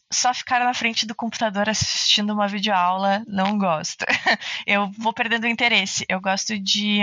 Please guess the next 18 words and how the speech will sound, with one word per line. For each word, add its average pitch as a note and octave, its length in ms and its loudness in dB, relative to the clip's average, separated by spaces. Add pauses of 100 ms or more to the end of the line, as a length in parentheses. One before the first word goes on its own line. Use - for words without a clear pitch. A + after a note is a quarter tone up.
hum, G3+ 180 0 (300)
aprender G#3 460 -2
com A#3+ 120 -10
diferentes G#3+ 460 -2
estímulos, G3+ 720 0
então, E3+ 400 -2 (260)
eu - 140 0
leio C4 240 2
um B3+ 40 -6
pouquinho, A3 800 -2 (300)
então G3+ 160 0
eu G3 60 -2
tenho G3+ 180 -2
uma G3 100 2 (120)
prateleira G3+ 500 0
de G3 100 0
livrinhos F#3+ 640 2
aqui, F#3 540 -2